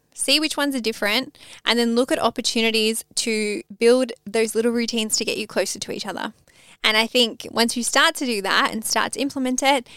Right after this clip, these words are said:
you will notice a difference or an improvement in your relationship as well.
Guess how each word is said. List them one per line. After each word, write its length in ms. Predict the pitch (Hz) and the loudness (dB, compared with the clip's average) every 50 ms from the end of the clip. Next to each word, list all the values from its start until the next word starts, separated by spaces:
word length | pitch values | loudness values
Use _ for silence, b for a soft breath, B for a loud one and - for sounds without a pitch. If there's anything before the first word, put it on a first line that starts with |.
| B B B B - | B B B B -4
you 180 | 214 233 247 | -2 0 2
will 120 | 247 240 240 | 2 2 2
notice 340 | 226 208 208 208 220 - | 2 0 0 -2 -4 -6
a 40 | - | -6
difference 400 | 202 208 214 - - 214 220 220 | -4 -4 -4 -2 -2 -4 -4 -2
or 100 | - 226 | -2 -2
an 80 | 226 214 | -2 -2
improvement 460 | 214 220 - - 214 208 214 208 - | -2 -4 -6 -6 -8 -6 -8 -10 -10
in 100 | - 208 | -10 -12
your 120 | 202 196 | -12 -10
relationship 560 | 190 190 190 185 180 - - 202 - - - - | -8 -6 -6 -6 -6 -8 -8 -8 -8 -10 -8 -8
as 120 | 180 - | -10 -8
well. 280 | - - - - 208 | -6 -6 -6 -6 -10